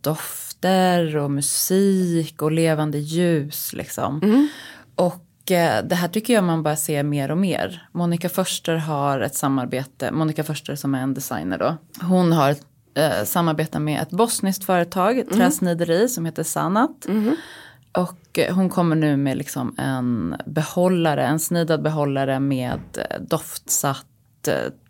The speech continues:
Speaker 1: träspån, liksom. Det som blir, det som de karvar <laughs> bort.
Speaker 2: Är det sant?
Speaker 1: Ja.
Speaker 2: Gud, vad härligt.
Speaker 1: Alltså, så fint. Och den sortens produkter,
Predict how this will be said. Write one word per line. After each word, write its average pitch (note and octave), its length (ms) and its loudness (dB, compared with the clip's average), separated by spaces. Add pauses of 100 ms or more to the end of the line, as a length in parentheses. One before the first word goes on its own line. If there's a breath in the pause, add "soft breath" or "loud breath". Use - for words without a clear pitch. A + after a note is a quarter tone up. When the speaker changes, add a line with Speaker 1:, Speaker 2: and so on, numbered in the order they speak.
(120)
Speaker 1:
träspån, F3+ 880 -2
liksom. C3+ 320 -4
Det E3+ 120 2
som E3+ 160 0
blir, E3 200 4
det F#3+ 200 4
som F#3+ 160 0
de E3 160 2
karvar D#3+ 520 0 (140)
<laughs> G#3 180 -4
bort. - 460 -4
Speaker 2:
Är B3+ 120 0
det A#3 80 2
sant? - 380 -2 (400 loud breath)
Speaker 1:
Ja. B3 240 4 (160)
Speaker 2:
Gud, C4+ 200 4
vad F3 160 -2
härligt. F3+ 400 -4
Speaker 1:
Alltså, A#3+ 200 4
så A#3 260 4
fint. A#3 640 0 (300)
Och F#3+ 120 0
den A3+ 400 4
sortens E3+ 440 -4
produkter, F#3 1000 -2